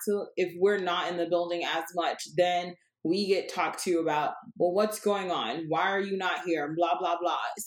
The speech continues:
But it's like, "Okay, well, what's going on with you? Why are you not here?"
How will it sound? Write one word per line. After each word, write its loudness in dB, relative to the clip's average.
But 4
it's 0
like, 2
"Okay, 4
well, 4
what's 2
going 4
on 0
with 2
you? 2
Why 4
are 4
you 4
not 2
here?" -2